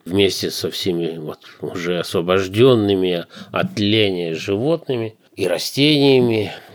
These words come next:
то есть и вот в этом мире, и, и, соответственно, поскольку человек изменится, и изменится всё вокруг него. Итак, второй стих вот этой двадцать первой главы.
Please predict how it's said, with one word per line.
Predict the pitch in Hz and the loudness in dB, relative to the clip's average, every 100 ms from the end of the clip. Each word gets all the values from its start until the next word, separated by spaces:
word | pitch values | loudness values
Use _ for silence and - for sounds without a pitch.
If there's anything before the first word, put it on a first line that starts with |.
| - | -4
то | 87 | -4
есть | 85 - - | -4 -6 -8
и | 95 82 82 82 | -6 -6 -4 -6
вот | 82 85 82 | -6 -8 -6
в | |
этом | 92 80 87 90 | -6 -4 -4 0
мире, | 123 139 135 117 | 2 2 0 -2
и, | - 92 101 | -4 -4 -4
и, | - | -4
соответственно, | - 87 - 120 120 110 98 92 78 | -2 -2 2 2 2 0 0 -2 -4
поскольку | - 80 - 101 82 87 71 - - | -8 -10 -4 -4 -4 -8 -8 -14 -12
человек | - 90 90 85 | -4 -2 -2 -4
изменится, | 80 78 90 139 165 143 - 104 | -10 -6 2 2 4 0 -2 -4
и | 80 82 78 | -4 -4 -6
изменится | 78 95 113 104 - 82 | -6 -2 0 -2 -4 -10
всё | - - 85 | -8 -6 -4
вокруг | 82 - 80 - | -4 -6 -10 -6
него. | 82 78 73 65 - _ _ _ - | -4 -4 -4 -8 -14 _ _ _ -10
Итак, | 92 123 147 139 - | -4 -2 -2 -4 -12
второй | - 101 95 107 107 | -4 0 0 0 -2
стих | - - 123 120 - - | -4 -2 -2 -2 -12 -16
вот | 95 85 87 | -12 -10 -8
этой | 90 98 | -6 -6
двадцать | 82 87 80 - | -4 -6 -6 -8
первой | 87 85 82 | -6 -4 -4
главы. | 78 80 76 71 | -6 -6 -6 -8